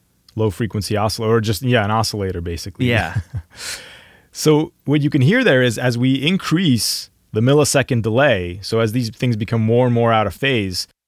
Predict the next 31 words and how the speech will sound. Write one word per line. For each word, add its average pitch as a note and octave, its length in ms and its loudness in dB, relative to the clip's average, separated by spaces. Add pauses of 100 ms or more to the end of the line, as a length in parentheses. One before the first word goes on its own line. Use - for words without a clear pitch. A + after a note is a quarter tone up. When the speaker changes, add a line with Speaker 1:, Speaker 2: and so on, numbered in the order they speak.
(1000)
Speaker 1:
the D3 140 -4
frequency, F3 540 0
you D3+ 80 0
can F3 100 2
almost G3 220 2
hear, D#3 100 4
like, A#2+ 140 2
a G#2+ 40 -2
fundamental A#2 560 0
note A#2+ 240 0
in G2+ 60 -4
there, F#2 140 -4
and F#2+ 100 -4
the F#2 60 -4
frequency C3+ 420 -4
starts A#2 300 0
Speaker 2:
Yeah. F#2+ 120 2
Speaker 1:
skewing A#2 360 2
lower A2+ 320 4
and G#2 100 -4
lower G2+ 320 0
and F#2+ 100 -2
lower. F#2 380 -2 (420)
So - 240 0
the A#2 120 2
more D3 340 4
the C#3+ 80 2
delay B2 400 2
between B2+ 400 -4
the A#2 100 0
two, F#2 540 -4